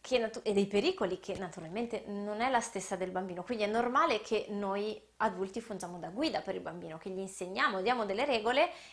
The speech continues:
per insegnare al bambino come si fa appunto ad affrontare le varie situazioni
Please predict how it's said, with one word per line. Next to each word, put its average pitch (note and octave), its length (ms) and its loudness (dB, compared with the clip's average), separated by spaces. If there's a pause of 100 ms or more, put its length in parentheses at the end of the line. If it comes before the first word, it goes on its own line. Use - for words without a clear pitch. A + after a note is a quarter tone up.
(140)
per B3 180 4
insegnare A3+ 540 0
al F#3+ 80 2
bambino A3+ 640 0 (800)
come A#3 260 10
si A#3+ 160 2
fa G#3 380 6
appunto F#3 400 -2
ad F3 140 4
affrontare G3+ 440 -2
le B3 100 2
varie F3+ 220 0
situazioni G#3 800 -2